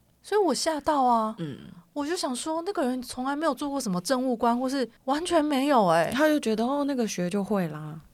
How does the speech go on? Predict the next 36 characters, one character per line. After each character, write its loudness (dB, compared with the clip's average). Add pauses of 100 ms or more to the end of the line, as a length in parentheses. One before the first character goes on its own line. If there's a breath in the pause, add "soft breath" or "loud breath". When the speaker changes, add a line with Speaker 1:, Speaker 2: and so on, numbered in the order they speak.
(220)
Speaker 2:
但 -2
并 -4
不 -10
是 -8
啊。 -8
Speaker 1:
没 0
有 4
啊。 0
Speaker 2:
嗯。 -6
Speaker 1:
即， -8
即 -4
便 2
我 -2
现 -6
在， 0
我 0
们 0
自 -2
己 2
都 2
没 0
经 -2
历 0
过， -2
我 -2
们 -2
其 -6
实 -4
没 -4
有 0
什 -2
么 0
资 -4
格 -2
来 -6
讲。 -10